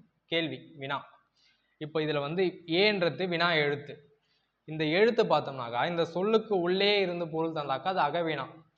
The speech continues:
இந்த, இந்த சொல்லை நீக்கிட்டோம்னாக்கா, அது பொருள் தராது. சரிங்களா? இதான் அகவினாவோட டெஃபினேஷன். அகவினானா என்ன? புறவினாக்கும், இது அகவினாக்கும் பொருந்தும், அகம்ன்ற வார்த்தைக்கு பொருந்தும், அகச்சுட்டுக்கும் அங்க மெர்ஜ் ஆகும்.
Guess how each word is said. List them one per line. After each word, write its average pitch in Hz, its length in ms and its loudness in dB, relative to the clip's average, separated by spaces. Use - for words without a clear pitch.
இந்த, 151 280 -8
இந்த 160 180 -6
சொல்லை 196 340 0
நீக்கிட்டோம்னாக்கா, 185 580 -2
அது 175 200 2
பொருள் 180 280 -4
தராது. 147 380 0
சரிங்களா? 135 360 -4
இதான் 160 400 -6
அகவினாவோட 151 720 -4
டெஃபினேஷன். 120 580 -8
அகவினானா 160 580 0
என்ன? 156 440 -4
புறவினாக்கும், 170 680 2
இது 147 220 -4
அகவினாக்கும் 170 680 0
பொருந்தும், 156 600 -6
அகம்ன்ற 165 720 -2
வார்த்தைக்கு 139 440 -4
பொருந்தும், 123 320 -12
அகச்சுட்டுக்கும் 180 800 -6
அங்க 165 440 -8
மெர்ஜ் 127 240 -12
ஆகும். 113 220 -14